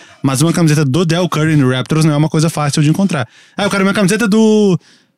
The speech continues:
Hakeem Olajuwon do Raptors", que o Olajuwon jogou o último ano na carreira do Raptors. Acredito que seja mais fácil que uma do Del Curry,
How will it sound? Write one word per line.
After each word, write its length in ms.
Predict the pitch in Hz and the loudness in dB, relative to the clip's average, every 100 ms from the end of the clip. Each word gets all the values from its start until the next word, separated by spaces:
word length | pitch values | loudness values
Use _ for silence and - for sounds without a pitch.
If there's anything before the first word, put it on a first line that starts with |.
| _ | _
Hakeem 400 | 175 165 233 247 | -8 -4 0 2
Olajuwon 600 | 247 226 185 196 185 214 | 2 2 2 2 2 2
do 120 | 180 | 2
Raptors", 640 | 160 156 131 127 110 - | 2 -2 -2 -2 0 -2
que 100 | - | -2
o 40 | 135 | -2
Olajuwon 320 | 147 143 170 | 0 0 2
jogou 180 | 170 180 | 2 2
o 20 | |
último 240 | 202 208 180 | 2 2 0
ano 100 | 175 | 0
na 80 | |
carreira 240 | 165 160 160 | -2 -2 0
do 100 | 143 | 0
Raptors. 300 | 135 117 123 | 0 -2 -2
Acredito 280 | 135 139 160 | -2 -2 -2
que 40 | |
seja 180 | - 165 | 0 0
mais 220 | 165 190 | 0 0
fácil 300 | - 165 190 | -2 -2 0
que 60 | 180 | 2
uma 120 | 180 | 2
do 60 | 165 | 2
Del 160 | 185 | 0
Curry, 280 | 180 170 | 0 0